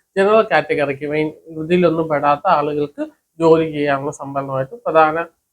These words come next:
ആ, തൊഴിലിടങ്ങളിൽ അല്ലെങ്കിൽ സർക്കാർ തൊഴിലിടങ്ങളിൽ ജോലി ചെയ്യാനുള്ള സംവരണമായിട്ട് ഇരുപത് ശതമാനം കൊടുക്കുന്നു. എഴുപത്താറിൽ ആദ്യത്തെ ഭേദഗതി വരുന്നു.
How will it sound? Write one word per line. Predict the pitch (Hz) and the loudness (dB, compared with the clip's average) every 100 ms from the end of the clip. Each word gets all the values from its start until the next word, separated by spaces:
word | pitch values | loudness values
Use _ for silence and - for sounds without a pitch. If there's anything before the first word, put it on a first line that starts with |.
| - | -6
ആ, | 131 | -2
തൊഴിലിടങ്ങളിൽ | 151 151 151 143 135 135 135 | 2 2 2 -2 -2 -4 -4
അല്ലെങ്കിൽ | 131 135 139 | -4 -6 -10
സർക്കാർ | 139 - 151 | -16 -4 -4
തൊഴിലിടങ്ങളിൽ | 147 147 139 143 135 135 165 | -4 -8 -4 0 0 2 0
ജോലി | 196 170 165 | 4 4 4
ചെയ്യാനുള്ള | 147 143 147 | 2 0 -2
സംവരണമായിട്ട് | 147 147 143 143 156 | -4 -4 0 0 -2
ഇരുപത് | 156 160 | -2 -2
ശതമാനം | 165 135 135 170 | 0 -2 -2 0
കൊടുക്കുന്നു. | 202 180 143 - _ _ _ - | 2 2 -2 -10 _ _ _ -2
എഴുപത്താറിൽ | 185 226 226 190 190 190 | 4 6 8 8 8 8
ആദ്യത്തെ | 180 180 180 190 | 6 6 2 0
ഭേദഗതി | 180 165 160 165 165 160 | 0 2 2 2 2 0
വരുന്നു. | 151 143 175 254 | 0 0 0 0